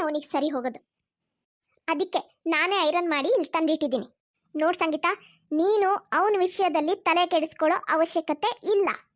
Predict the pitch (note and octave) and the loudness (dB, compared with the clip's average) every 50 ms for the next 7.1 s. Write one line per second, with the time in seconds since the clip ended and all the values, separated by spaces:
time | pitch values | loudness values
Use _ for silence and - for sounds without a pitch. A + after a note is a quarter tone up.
0 | _ _ _ _ _ _ _ _ _ - - _ - F#4 F#4 F#4+ G#4 G#4 F#4+ - | _ _ _ _ _ _ _ _ _ -20 -20 _ -6 -6 -4 -2 -2 -2 -2 -2
1 | - F4+ F4+ F4+ - - - _ - - - F4+ F#4 G4 G4+ G#4+ G4+ G#4+ G#4+ G#4 | -2 -4 -4 -6 -10 -20 -20 _ -20 -14 -8 -4 -2 -2 0 0 0 2 2 0
2 | G4+ - - - F#4+ G4 F4 G4 F#4 F#4 G#4 G#4 G#4 G4+ G#4 G4+ G4+ G4 F4+ F4+ | 0 -2 -4 -4 -4 -4 -4 -4 -2 -2 -2 -2 0 0 0 -2 -2 -2 -2 -2
3 | F#4+ F4+ - G4 F#4 F4+ F4+ E4 - F#4+ G4 F#4 F#4 - - - _ _ _ - | -4 -4 -4 -4 -4 -4 -4 -4 -2 -2 -2 -2 -4 -8 -18 -20 _ _ _ -4
4 | A#4 A4+ E4+ D#4 E4 F#4+ G4 A4 B4+ A#4+ A#4+ A#4 A4+ - _ - - _ - - | -2 -2 -2 -2 -2 -2 -2 0 0 0 0 0 0 -4 _ -20 -20 _ -20 -20
5 | - - - - D#4+ - _ A#4+ A4+ G#4+ A#4+ C5+ C#5 C5+ A#4+ A#4+ B4+ A#4+ A4 G4 | -20 -18 -18 -18 -18 -16 _ -6 -2 0 2 2 2 2 2 2 2 2 2 0
6 | G4 F#4 F4 F4 F4 F4 F#4+ F4 F4+ D#4+ - - - D#4+ D4+ E4+ - - - - | 2 2 2 0 0 -2 -4 -4 -6 -6 -6 -6 -6 -6 -6 -8 -10 -16 -20 -20
7 | - | -20